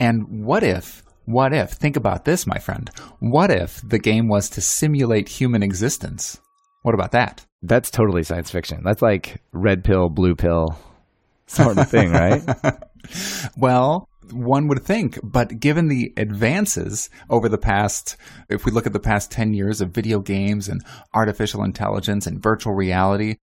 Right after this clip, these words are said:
Speaker 1: one presumes, or at least Elon Musk presumes, uh, and this is our last story,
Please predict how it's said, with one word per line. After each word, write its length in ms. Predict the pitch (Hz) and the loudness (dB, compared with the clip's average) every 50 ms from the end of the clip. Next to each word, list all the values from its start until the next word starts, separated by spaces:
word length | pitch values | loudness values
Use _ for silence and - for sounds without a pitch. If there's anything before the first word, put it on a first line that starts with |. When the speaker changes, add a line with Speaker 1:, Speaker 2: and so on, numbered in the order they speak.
| _ _ | _ _
Speaker 1:
one 240 | - 117 135 143 143 | 0 2 2 2 2
presumes, 520 | - - 113 101 127 165 175 147 120 101 - | 0 -2 -2 0 0 0 0 0 0 -2 -2
or 180 | - 107 107 | -2 -2 -2
at 80 | 95 90 | 0 0
least 280 | 104 104 98 - - - - _ | -2 -2 -4 -4 -8 -14 -8 _
Elon 400 | 120 120 113 110 107 104 104 101 | -2 0 0 0 -2 -2 -2 -2
Musk 320 | 101 127 180 - - - - | 0 0 -2 -2 -4 -6 -4
presumes, 560 | - 113 95 87 90 87 87 90 98 107 - - - - - - - - | -2 -2 0 0 -2 -2 -2 -4 -4 -6 -8 -12 -18 -20 -18 -12 -2 0
uh, 180 | 104 104 98 - | 2 4 4 2
and 180 | - 104 110 110 | 2 0 0 0
this 100 | 110 - | 0 0
is 120 | 110 98 | 2 2
our 160 | 107 101 98 98 | 4 2 4 2
last 260 | 98 98 95 95 - | 0 0 -2 -2 -4
story, 420 | - - 160 170 - 104 98 101 | -4 -4 -2 0 0 0 -2 -4